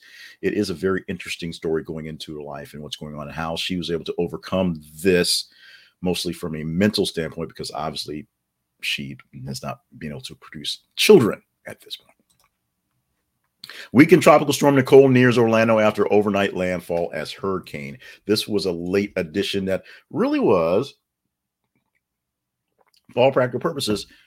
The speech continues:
uh, more of a cherry <laughs> to go on the top for one DeSantis Ronald, uh, because oddly enough, uh, he won his reelection and then, of course,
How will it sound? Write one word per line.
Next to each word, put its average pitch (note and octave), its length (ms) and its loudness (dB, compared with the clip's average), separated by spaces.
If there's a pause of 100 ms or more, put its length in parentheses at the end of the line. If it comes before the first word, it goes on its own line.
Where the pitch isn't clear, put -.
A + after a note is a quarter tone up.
(160)
uh, A2+ 200 8
more C3 220 0
of C#3 80 -2
a A#2+ 60 -2
cherry C#3+ 500 0
<laughs> - 20 -4
to B2 80 -2
go B2+ 200 4
on A#2 80 2
the A2 80 -4
top A#2+ 340 -4
for G2+ 360 0
one G2+ 400 -4 (180)
DeSantis F#2+ 600 -6
Ronald, F2+ 460 -6 (380)
uh, G2+ 120 4
because G#2+ 680 -2 (560)
oddly E2+ 280 -6
enough, C#3 400 -2 (360)
uh, G2 320 0 (520)
he G#2 340 -6
won F#2+ 300 -4
his G2+ 220 -6
reelection G#2 540 -4
and G2 240 -8
then, G#2 180 -4
of F#2+ 80 -10
course, G#2+ 360 -6